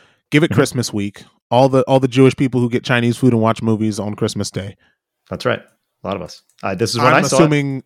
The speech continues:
Speaker 1: I'm assuming it then went up to ten million.
Speaker 2: Mm-hmm. Twenty-eight point nine million.
Speaker 1: Jesus. Yeah, so that's a huge jump.
Speaker 2: Yeah. Next weekend,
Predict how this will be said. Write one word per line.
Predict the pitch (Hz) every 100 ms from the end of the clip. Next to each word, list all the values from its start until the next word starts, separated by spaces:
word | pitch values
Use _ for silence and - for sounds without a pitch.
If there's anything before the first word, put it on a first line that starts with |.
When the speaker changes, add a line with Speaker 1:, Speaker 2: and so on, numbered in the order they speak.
| -
Speaker 1:
I'm | 151
assuming | 160 180 156
it | 135
then | 151
went | 143
up | 139
to | -
ten | 151 147
million. | 180 113 - _ _ _ _ _ _ _ _
Speaker 2:
Mm-hmm. | 101 147 170 _ _ _ _
Twenty-eight | - 165 170 165 147 -
point | 131 120
nine | 110 113 117
million. | 101 95
Speaker 1:
Jesus. | 110 101 - -
Yeah, | 113 95
so | 117
that's | 110
a |
huge | - 139 113 104
jump. | 127 123 - _ _ _ _ -
Speaker 2:
Yeah. | 87 85 -
Next | 123 147 170
weekend, | 185 220 294 -